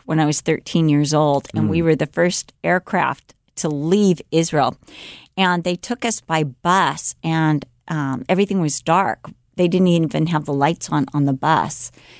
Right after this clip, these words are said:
Speaker 1: And we had to have the, um, blinds down on the bus. We get to the airport with flashlights. They're leading us into this huge, um, what do I wanna call it, warehouse. And in the warehouse, we all go through security.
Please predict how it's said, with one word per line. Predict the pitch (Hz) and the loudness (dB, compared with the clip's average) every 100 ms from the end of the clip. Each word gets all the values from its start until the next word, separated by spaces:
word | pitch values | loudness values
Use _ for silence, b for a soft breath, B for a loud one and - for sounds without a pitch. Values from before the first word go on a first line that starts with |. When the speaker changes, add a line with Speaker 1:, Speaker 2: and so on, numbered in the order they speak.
| B B | B B
Speaker 1:
And | 170 165 | -4 0
we | 170 | 0
had | 165 156 | -2 -2
to | |
have | 160 160 139 | -4 -6 -4
the, | 147 135 - | -6 -4 -4
um, | 147 143 | -4 -2
blinds | 139 156 180 180 | 0 2 2 0
down | - 156 147 | -2 -2 0
on | 143 | -2
the | |
bus. | 131 143 123 - - | -4 -4 -4 -4 -4
We | 160 | -2
get | 170 | 0
to | 202 | 0
the | 180 - | 2 2
airport | 151 - 156 | 0 -2 -6
with | 147 147 | -2 -4
flashlights. | - 165 190 - 160 - - - | -4 -4 -4 -4 -6 -6 -6 -4
They're | 165 151 | 0 2
leading | 151 160 165 151 | 2 2 4 2
us | 156 156 | 2 -2
into | 143 147 | -4 -6
this | 135 143 - - - | -6 -4 -4 -6 -4
huge, | 247 226 170 147 - - - | 0 2 2 -2 -4 -6 -4
um, | 156 139 135 131 131 _ _ _ - B B B | -2 0 2 2 0 _ _ _ -18 B B B
what | 175 | -2
do | 185 | 0
I | |
wanna | 170 160 156 | 2 0 -2
call | - 156 | -4 -6
it, | - | -2
warehouse. | 175 196 220 196 131 - - B B B - | 0 0 -2 -6 -6 -4 -6 B B B -2
And | 180 | 2
in | 185 | 2
the | 165 | 2
warehouse, | 175 190 151 160 - | 2 0 0 -4 -2
we | 165 | 0
all | 160 | 2
go | 160 170 | 2 -2
through | - 156 | -2 -4
security. | - - 180 185 143 127 | -4 -4 -2 0 0 -4